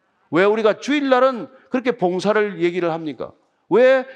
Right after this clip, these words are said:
구제와 봉사를 주일날 그렇게 많이 얘기하는 것입니까? 내 욕망을 잠시 멈추고 누군가의 생명을 위해 일하는 것은 그건 단순한 일이 아니라,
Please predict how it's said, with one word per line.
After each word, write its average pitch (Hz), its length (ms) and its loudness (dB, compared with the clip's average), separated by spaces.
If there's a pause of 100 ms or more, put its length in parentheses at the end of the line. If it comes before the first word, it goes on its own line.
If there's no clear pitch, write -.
(140)
구제와 285 440 2
봉사를 208 480 -4
주일날 180 340 -4
그렇게 156 220 -8
많이 131 320 -4
얘기하는 135 320 -6
것입니까? 98 400 -14 (560)
내 170 320 0
욕망을 170 640 -2 (280)
잠시 117 420 -8
멈추고 127 800 -6 (220)
누군가의 254 540 -2
생명을 226 680 -8
위해 151 400 -6
일하는 156 340 -2
것은 135 480 -8 (260)
그건 254 240 -4
단순한 165 600 -4
일이 208 240 0
아니라, 127 520 -2